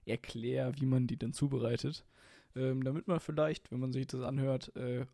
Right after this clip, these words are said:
Bock drauf hat, das nachzukochen, äh, das Rezept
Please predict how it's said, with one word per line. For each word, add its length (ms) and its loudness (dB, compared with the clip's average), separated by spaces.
Bock 300 0
drauf 300 2
hat, 240 -2
das 160 -2
nachzukochen, 1000 0
äh, 460 -2
das 200 -4
Rezept 360 0